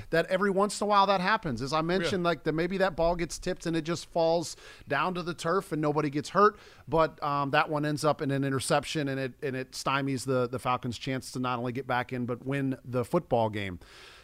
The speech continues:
Speaker 1: Let me ask you this question, and I'm not picking here, but this is something that I thought about. Uh, Drake London had two catches in this game, with his first one being a pop pass in the first quarter, and the second one came at, like, I wanna say it was nine and a half minutes left in the second quarter.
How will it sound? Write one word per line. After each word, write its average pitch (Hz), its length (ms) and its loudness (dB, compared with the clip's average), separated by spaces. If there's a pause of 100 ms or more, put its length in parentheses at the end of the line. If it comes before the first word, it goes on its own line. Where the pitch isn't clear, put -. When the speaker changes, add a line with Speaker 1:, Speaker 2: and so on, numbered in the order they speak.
(320)
Speaker 1:
Let 220 100 2
me 311 80 6
ask 262 220 6
you 220 80 2
this 180 180 0
question, 107 480 -2 (140)
and 165 80 2
I'm 202 100 4
not 226 200 6
picking 208 360 0
here, 147 240 0
but 147 160 0
this 160 160 -4
is 160 100 -8
something 190 300 -4
that 156 140 0
I 135 100 0
thought 165 300 0
about. 117 400 -2 (1080)
Uh, 143 400 4
Drake 185 280 2
London 160 460 6 (280)
had 139 180 -4
two 202 160 2
catches 170 420 2
in 131 120 0
this 123 180 -2
game, 127 320 -2 (260)
with 135 160 2
his 147 300 4
first - 400 2
one 196 160 2
being 165 180 0
a - 60 4
pop 175 320 6
pass 147 320 0
in 139 80 -2
the 127 60 -2
first - 260 -2
quarter, 135 240 2
and 127 80 0
the 120 40 -2
second 165 380 0
one 139 320 -2
came 143 400 -2
at, 135 140 0
like, 123 340 -2 (260)
I - 60 -6
wanna 175 160 2
say 190 140 0
it 170 60 -6
was 143 100 -6
nine 147 260 -2
and 147 100 -6
a 127 40 -6
half 135 200 -4
minutes 131 320 -4
left 123 220 0
in 117 80 -4
the 110 80 -4
second 110 300 -6
quarter. 92 260 -8